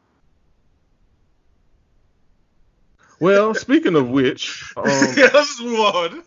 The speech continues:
Speaker 2: <laughs>
Speaker 1: let's, let's move on, 'cause Will, I just, Will. Well, um, Janoris Jenkins has, um, had a bit of a tumultu-,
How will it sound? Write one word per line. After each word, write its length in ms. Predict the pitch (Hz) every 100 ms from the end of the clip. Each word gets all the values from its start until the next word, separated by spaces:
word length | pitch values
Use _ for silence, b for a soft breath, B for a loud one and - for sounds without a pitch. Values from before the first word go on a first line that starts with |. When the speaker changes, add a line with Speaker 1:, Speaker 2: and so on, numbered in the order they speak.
| 262
Speaker 2:
<laughs> 140 | -
Speaker 1:
let's, 260 | 131 143 135
let's 340 | 123 123 131
move 260 | 120 110 104
on, 140 | 101 98
'cause 180 | 98
Will, 400 | 101 107 104 101
I 80 | 95
just, 500 | 98 95 95 - - -
Will. 320 | 95 82 - b b b b _
Well, 460 | 196 214 240 262 202
um, 400 | 196 185 175 147
Janoris 480 | 160 233 381 262
Jenkins 600 | 147 226 202 131 113 117 160
has, 500 | 151 147 - - -
um, 600 | 143 139 131 127 123 123 _ -
had 220 | 165 156
a 40 |
bit 200 | 139 190
of 140 | 175 160
a 160 | 151 - _ _ _ _
tumultu-, 580 | - 143 226 233 185